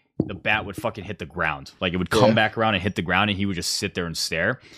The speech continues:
Speaker 1: Manny would hit it, sit there, toss his bat up in his hands in the air. Like,
Speaker 2: Yeah.
Speaker 1: those iconic moments of that.
Speaker 2: Now, Manny Ramirez definitely saw the play where Derek Jeter, like, gets the relay, and then, you know, the play where he, like,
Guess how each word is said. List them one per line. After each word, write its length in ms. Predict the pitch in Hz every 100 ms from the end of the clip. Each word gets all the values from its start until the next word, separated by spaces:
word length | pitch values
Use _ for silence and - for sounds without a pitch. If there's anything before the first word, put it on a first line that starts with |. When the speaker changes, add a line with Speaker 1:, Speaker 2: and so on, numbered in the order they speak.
| - _ -
Speaker 1:
Manny 220 | 110 123
would 140 | 107
hit 200 | 90 120
it, 180 | 113 90
sit 260 | - 113 -
there, 200 | 117 107
toss 420 | - - 110 113
his 120 | 117
bat 280 | 90 95 98
up 140 | 101
in 60 | 104
his 120 | 90
hands 260 | 90 90 85
in 60 | 82
the 100 | 78
air. 220 | 76 - _ _ _ -
Like, 180 | 82 _ _ -
Speaker 2:
Yeah. 200 | 87 113 -
Speaker 1:
those 200 | 87 80
iconic 500 | 87 82 85 80 76
moments 400 | 82 76 71 -
of 80 | 73
that. 220 | 71 69 _ _
Speaker 2:
Now, 120 | 95 98
Manny 380 | 104 123 123
Ramirez 300 | 160 139 135
definitely 320 | 131 110 127 120
saw 140 | 123
the 80 | 110
play 260 | - 104
where 120 | 104 98
Derek 280 | 95 95
Jeter, 360 | - 95 95 98
like, 340 | 90 90 - _ _ _ _ _ - - _
gets 200 | 104 -
the 120 | 110
relay, 360 | 95 98 101 101
and 100 | 98
then, 100 | 98
you 200 | 104 82
know, 160 | 120
the 60 | 120
play 180 | - 110
where 100 | 107
he, 40 |
like, 240 | 101 98